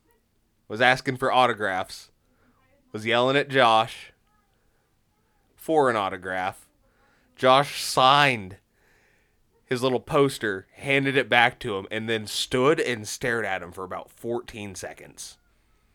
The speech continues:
He goes, "The hell are you doing out there?" The fans didn't even know he wa-,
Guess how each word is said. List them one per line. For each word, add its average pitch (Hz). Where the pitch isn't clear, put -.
He -
goes, -
"The -
hell 262
are 247
you 247
doing 208
out 156
there?" 95
The 120
fans 143
didn't 117
even 107
know 107
he 127
wa-, 110